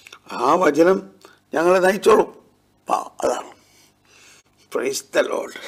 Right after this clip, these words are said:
ഹല്ലേലൂയ. അപ്പോൾ വചനം ഒരു വ്യക്തിയെ സ്പർശിക്കുമ്പോൾ അനുസരണ ജനിക്കുന്നു. എന്തുകൊണ്ടാണ്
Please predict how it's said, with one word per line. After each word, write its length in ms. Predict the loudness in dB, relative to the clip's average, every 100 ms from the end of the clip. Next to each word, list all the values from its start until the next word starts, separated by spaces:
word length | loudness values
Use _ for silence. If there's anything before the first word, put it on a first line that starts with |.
| -16 -12 0
ഹല്ലേലൂയ. 840 | 0 0 0 0 0 -2 -6 -4 -6 -8 _ _ -20 -20 -20 -20 -20 -20 -20 -20 -20 _ _ _ _ -4
അപ്പോൾ 280 | 6 6 6 2 -6 _ _ _ _ _ _ _ 2 4
വചനം 460 | 6 6 6 4 0 0 4
ഒരു 140 | 6 8
വ്യക്തിയെ 480 | 6 6 0 4 6 6
സ്പർശിക്കുമ്പോൾ 1040 | 4 2 2 4 0 2 2 4 6 8 8 4 -6 -20 _ -20 _ -2
അനുസരണ 560 | 0 2 2 2 4 4 4
ജനിക്കുന്നു. 420 | 4 4 0 0 -10 -18 _ _ _ _ _ _ _ _ _ _ _ _ _ _ _ -6 -2
എന്തുകൊണ്ടാണ് 580 | 6 6 8 6 6